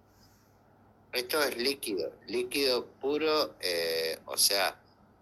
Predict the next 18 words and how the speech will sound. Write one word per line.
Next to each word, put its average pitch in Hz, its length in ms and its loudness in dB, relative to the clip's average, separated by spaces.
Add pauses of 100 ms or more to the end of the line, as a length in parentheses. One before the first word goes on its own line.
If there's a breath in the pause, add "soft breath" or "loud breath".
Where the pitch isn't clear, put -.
(1080)
es - 100 -6
como 160 360 0
si 135 460 2
tuvieras 139 560 0
una 139 340 0
sopa 143 560 4
de 113 120 4
fideos. 78 960 -2 (300)
O - 40 -10
sea, 98 260 0
tenés, 107 460 -2 (340)
eh, 78 340 -6
la, 73 360 -4
el 73 380 -6
líquido, 190 720 2 (200)
líquido 165 680 0 (220)
y, 78 500 -6 (1000)
y, 82 720 -6